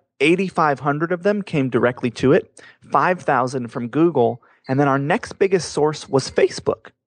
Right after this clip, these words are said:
twenty-eight hundred. So, and then it goes down from there. Your website, Superfast Business, my emails that I send out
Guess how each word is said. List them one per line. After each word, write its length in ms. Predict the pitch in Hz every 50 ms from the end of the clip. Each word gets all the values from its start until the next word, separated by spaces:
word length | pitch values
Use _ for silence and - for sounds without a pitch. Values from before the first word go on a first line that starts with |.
| _ _ -
twenty-eight 400 | 156 165 185 202 196 190 190 190
hundred. 420 | 190 226 247 214 - - - - _ _ _ _ _ _ _ _ -
So, 380 | - - 165 147 143 143 143 -
and 120 | 139 143 151
then 80 | 160
it 60 | 160
goes 180 | 143 160 139 127
down 220 | - 139 127 127
from 160 | 120 - 131 120
there. 240 | 135 139 139 135
Your 260 | 123 117 120 127 135 131
website, 500 | 120 120 123 117 - - 123 120 120 -
Superfast 540 | - 131 120 - 113 - 117 110 104 -
Business, 460 | - 160 156 139 147 143 135 135 - -
my 300 | 113 120 117 127 123 -
emails 600 | - 135 131 131 127 127 123 123 123 120 120 -
that 100 | 120 117
I 80 | 110 117
send 340 | 117 - 123 120 120 113
out 280 | 113 113 117 113 - -